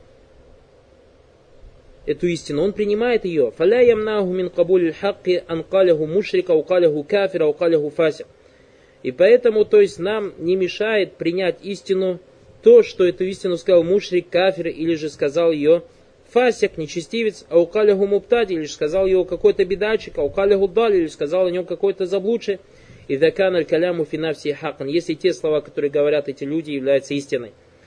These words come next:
Кама каль наби саллаллаху алейхи ва саллям: «Аль хикмату даллятуль мумин, айнама ваджадаха ахазаха». То есть мудрость является предметом стремления для верующего, где бы он ее ни нашел, он ее берет.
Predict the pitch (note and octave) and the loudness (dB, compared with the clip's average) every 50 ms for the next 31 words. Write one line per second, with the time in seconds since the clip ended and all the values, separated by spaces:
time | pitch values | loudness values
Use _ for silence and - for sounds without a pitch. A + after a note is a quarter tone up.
0 | _ _ _ - C3+ C3 D3 D3 - - F#3+ F#3+ F3 E3+ D#3+ E3+ E3 - - E3 | _ _ _ -4 -2 -2 -2 -4 0 2 2 2 2 0 -2 -2 -2 -2 -2 -2
1 | E3 - F#3 E3+ E3 D#3 - - F#3+ F#3 F#3+ F3 E3 F3 E3+ D#3+ F#3+ G3 G3 G3 | -2 -2 -2 0 0 -2 -2 -4 -4 -4 -4 -4 -4 -4 -4 -2 0 2 2 2
2 | F#3 F#3+ F#3+ F#3 F#3+ A3 A#3+ A#3 A3+ G#3+ G#3 - F3+ G#3 G3+ G3 F#3+ F3+ F3+ F3 | 0 0 -4 -2 0 2 2 2 0 -2 -2 -2 -2 -2 -2 -2 -2 0 0 0
3 | F3+ F#3+ F3+ F3+ F3 E3 E3+ D#3+ D#3+ E3 F3 E3+ E3+ D#3+ C#3 C3 B2+ A#2 A2+ G#2+ | 0 0 -2 -4 -4 -4 -2 -2 -2 -2 -2 -2 -2 -4 -4 -4 -6 -6 -8 -14
4 | - _ _ _ _ _ _ _ _ _ _ - C3 B2 - D3+ F#3+ B3 C4 G#3+ | -20 _ _ _ _ _ _ _ _ _ _ -12 -12 -10 -2 0 0 0 2 4
5 | A3+ A3 - - F#3 F3+ F3+ G#3+ A3+ A3+ G3+ - - F#3 - - F3+ E3+ D#3+ F#3+ | 2 2 2 2 -2 0 0 0 0 0 -2 -4 -4 -6 -6 -6 -10 -8 -2 0
6 | A3 A3 A3 G#3 F#3 F3 - - E3 F3+ F3+ F#3+ G3+ A3 A3 G#3 G3 F#3 D#3+ F3+ | 0 0 0 -2 -6 -6 -6 -4 -2 -2 0 2 4 4 4 4 2 -2 0 0
7 | F#3 F#3 G3 A#3+ B3+ B3+ A3+ - - - G#3 G3 F#3+ D#3+ D3+ D#3+ A#3+ C#4+ C#4+ A3 | 0 0 2 2 2 2 2 0 -2 -2 0 0 -2 -4 -6 -8 -6 -6 -2 2
8 | A#3+ A3+ A3 G#3 G3+ G3 F#3+ F#3 F#3 F#3 F3 - A#3 A#3+ A3+ - - F#3 F3+ F3+ | 2 2 2 2 0 -2 -2 -2 -2 -2 0 4 4 4 4 4 2 -2 -2 0
9 | E3+ D#3+ D3+ C#3+ D3+ C#3+ D3 D3 B2+ | 0 -2 -2 0 0 2 2 2 2